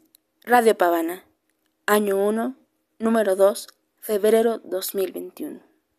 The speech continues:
Narrativa. Carmen Camiño,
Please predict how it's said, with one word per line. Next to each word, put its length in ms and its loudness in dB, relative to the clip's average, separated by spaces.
Narrativa. 540 2
Carmen 320 6
Camiño, 460 -2